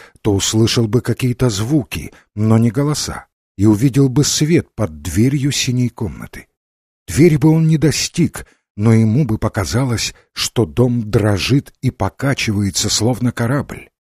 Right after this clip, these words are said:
и он почувствовал бы, что земля — не прочное дно мироздания, а шарик, катящийся сквозь густую населённую среду. Мерлин и Ренсом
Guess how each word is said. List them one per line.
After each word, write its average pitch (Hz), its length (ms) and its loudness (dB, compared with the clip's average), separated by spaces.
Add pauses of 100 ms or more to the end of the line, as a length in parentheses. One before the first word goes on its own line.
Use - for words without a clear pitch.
(280)
и 87 80 -4
он 120 200 4
почувствовал 104 1000 -2
бы, 101 160 -2
что - 260 -2
земля — 85 640 -2 (400)
не 160 180 0
прочное 104 680 0
дно 98 280 0
мироздания, 95 1000 -2 (400)
а 98 120 -6
шарик, - 680 -8 (300)
катящийся 104 920 -4
сквозь 98 480 -4
густую 110 680 -2
населённую 95 720 -4
среду. - 540 -8 (1120)
Мерлин 131 840 -2
и 107 120 -2
Ренсом 123 680 -4